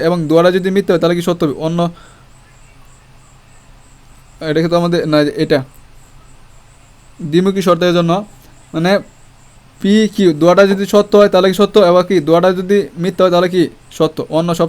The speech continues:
সত্যের জন্য কত ফলস। মানে দোয়াটা চিহ্ন যদি একই হয় তাহলে কি আমার কি ট্রু, দোয়াটা চিহ্ন যদি এক হয় তাহলে ট্রু, অ-, দুইটা যদি ভিন্ন রকম হয় তাহলে কি ফলস। আমি যে শর্তগুলো বলতেছি এটা খুব ছোটো ছোটো করে মুখস্থ করে বইও দেয়া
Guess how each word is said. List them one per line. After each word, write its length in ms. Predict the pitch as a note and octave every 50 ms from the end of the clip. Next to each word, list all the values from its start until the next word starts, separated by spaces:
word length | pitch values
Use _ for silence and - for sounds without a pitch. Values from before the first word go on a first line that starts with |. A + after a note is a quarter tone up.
| E3
সত্যের 200 | F3+ E3+ F3 F3 F3
জন্য 120 | F3+ F3+ F3
কত 100 | F3 E3 E3 D3+
ফলস। 200 | C3+ B2+ B2+ - - F#3
মানে 140 | D3+ E3 F3+ G3+ - - - - - - _ _ D3 C#3+
দোয়াটা 260 | D3 D3+ D#3+ E3+ F3+ F3
চিহ্ন 140 | F3+ F3+ F#3 F3+ F#3
যদি 140 | F#3 F#3 F#3 - - D#3 D#3+
একই 240 | D#3 D#3 G3 G3 F#3 F3
হয় 140 | E3 C#3+ C3 C3 - _ - - - _ - _ -
তাহলে 200 | - D#3 D#3+ E3+ F3 E3+
কি 60 | F3+ F3+
আমার 120 | F3+ F#3 F3+
কি 80 | F3 E3+ E3 -
ট্রু, 120 | - F3 G3+ G#3+ G#3 - - - - - - -
দোয়াটা 220 | C#3+ D3+ D#3 E3 E3 E3
চিহ্ন 140 | - F#3 E3+ F3 E3+
যদি 120 | F3 F3+ F3 C#3+ D#3+
এক 60 | D#3 F#3
হয় 100 | F3+ E3+
তাহলে 160 | D#3+ D#3 E3 D#3+ D#3+
ট্রু, 100 | D3+ C#3 - - - D#3 D#3
অ-, 120 | D#3+ D3+ - - C3+ D#3+
দুইটা 260 | D3 E3 E3 E3 E3+ E3+ F3
যদি 120 | F3 F3+ F3+ D3 C#3+
ভিন্ন 160 | D#3 D#3+ E3+ F3
রকম 160 | F3+ F3 G3 F3+
হয় 80 | D#3 C#3
তাহলে 140 | D3 D3 E3 D#3+
কি 60 | F#3 D3 -
ফলস। 180 | C3+ C3 C3 - - - - - - - - - - - - - C#3
আমি 140 | D3+ D#3 F3 F3
যে 80 | F#3+ G3+ G3 -
শর্তগুলো 420 | E3+ E3+ E3+ F#3 F3+ F#3 F#3+ G3 F3+ G3
বলতেছি 260 | G3 F#3 G3 E3+ E3 D#3
এটা 100 | E3+ F3 F3 F3
খুব 120 | F3+ F3+ G3 - - - - -
ছোটো 160 | - E3+ F3+ E3+ F3
ছোটো 60 | E3+
করে 120 | E3 D#3+ E3 E3+
মুখস্থ 280 | E3+ E3 E3 D#3 D#3 -
করে 100 | D#3+ E3+ F3+ E3 D#3
বইও 180 | E3 E3+ E3 D3+ D3
দেয়া 220 | D3+ D#3+ E3 E3